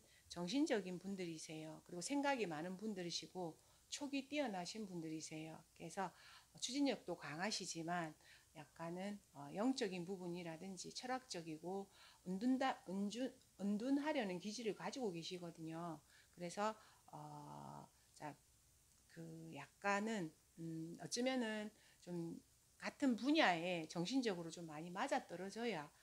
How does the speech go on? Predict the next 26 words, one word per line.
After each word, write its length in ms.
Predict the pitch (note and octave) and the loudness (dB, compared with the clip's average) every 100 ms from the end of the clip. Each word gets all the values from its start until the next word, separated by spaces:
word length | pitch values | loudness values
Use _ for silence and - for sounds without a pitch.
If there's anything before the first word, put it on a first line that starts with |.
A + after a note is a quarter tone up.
| - | -20
좋은 300 | - E3 F3 | -12 -8 -4
어떤 480 | G3+ D#3 - E3+ F3+ - - - - | -4 -4 -6 -6 -6 -10 -20 -16 -8
연인 300 | E3 G#3 G#3+ | -4 -4 -2
관계가 680 | A3+ A#3+ E3+ D#3+ F3+ F#3 | -2 0 -2 -4 -4 -6
될 180 | - B3 | -4 -4
수 160 | A#3+ E3+ | -4 -8
있다. 460 | D#3 - D#3 D#3 - | -10 -14 -16 -16 -14
이렇게 300 | F3+ F#3+ F3 | -12 -10 -12
보여요. 680 | E3+ F#3+ G3 E3 D#3+ F#3+ B3+ - - - | -8 -2 -2 -4 -4 -4 -4 -8 -20 -10
자, 100 | F3 | -2
이번 380 | F#3 A#3 B3+ | 4 4 4
달, 260 | B3 A#3 E3 - - - | 8 8 6 -4 -20 -16
어, 200 | D#3 D#3 - | -14 -14 2
구월 300 | A#3+ C4 C4 | 4 4 2
달 420 | E3 D#3+ E3+ D#3+ - - - | 0 0 0 -4 -12 -18 -8
우리 280 | E3+ F3+ | -2 -2
칠 300 | F3+ - D4+ | 0 2 4
번들의, 600 | D4 D4+ B3+ D#3+ E3+ E3+ D#3 - | 8 8 6 2 0 -2 -6 -16
어, 380 | - D3+ D3+ D3+ | -16 -16 -16 -14
운세를, 460 | D#3+ E3+ G3 F#3+ F3 | -10 -4 -2 -2 -2
연애 200 | D#3+ G3+ | -4 -4
운세를 840 | G3+ D#3+ F#3 F3 F3+ D#3 E3+ A#3 - - - | -2 -2 -2 -4 -4 -6 -6 -6 -6 -16 -20
제가 280 | - - C#3 | -20 -16 -14
또 80 | D#3+ | -12
한번 600 | D#3 D#3 F3+ D#3 D#3+ G#3 A#3 - - | -10 -8 -8 -8 -8 -8 -10 -20 -10
열어볼게요. 800 | G3+ F#3 D#3+ D#3 G3+ E3 D#3+ A#3 | -8 -8 -10 -8 -6 -4 -4 -4